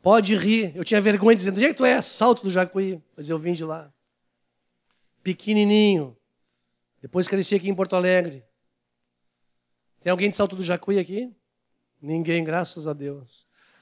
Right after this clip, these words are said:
Ah, o Jorge que tá lá em Guiné-Bissau é de Salto do Jacuí, sabia disso? Eu não, também não sabia.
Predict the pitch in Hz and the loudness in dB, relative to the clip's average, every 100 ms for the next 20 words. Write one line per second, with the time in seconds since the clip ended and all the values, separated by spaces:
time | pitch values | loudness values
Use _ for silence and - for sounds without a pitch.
0 | _ - 165 185 202 208 190 175 220 226 | _ -4 0 2 2 0 0 4 4 4
1 | 208 214 208 214 214 180 196 202 190 - | 0 -2 0 2 0 -4 -2 0 0 0
2 | 202 202 208 196 214 214 220 196 170 185 | 0 0 -2 -4 -4 -2 -2 0 -2 -2
3 | 180 226 - 156 _ _ _ 160 180 175 | -4 -10 -14 -20 _ _ _ -6 -6 -4
4 | 190 196 - 185 180 202 | -4 -4 -4 -6 -10 -18